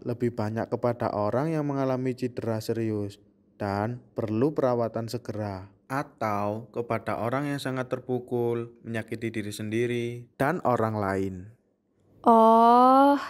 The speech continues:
Speaker 2: jadi dipilih-pilih ya siapa yang ditemani. Berarti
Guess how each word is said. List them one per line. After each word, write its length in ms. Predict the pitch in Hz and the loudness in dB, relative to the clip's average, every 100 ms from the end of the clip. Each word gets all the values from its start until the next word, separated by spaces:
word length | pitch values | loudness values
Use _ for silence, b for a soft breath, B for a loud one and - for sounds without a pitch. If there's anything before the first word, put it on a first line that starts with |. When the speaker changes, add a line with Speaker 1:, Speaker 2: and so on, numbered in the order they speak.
| B - | B 2
Speaker 2:
jadi 320 | 226 233 285 | 4 6 8
dipilih-pilih 960 | 285 240 247 233 226 233 208 214 311 285 | 6 6 4 2 2 2 4 6 8 8
ya 120 | 226 | 6
siapa 400 | - 220 208 214 | 4 2 4 2
yang 160 | 214 214 | 4 2
ditemani. 880 | 214 220 214 208 208 202 202 214 - _ _ _ _ - 226 | 2 2 0 2 2 2 0 -4 -8 _ _ _ _ -2 4
Berarti 720 | 240 226 220 220 339 349 | 8 8 6 4 8 8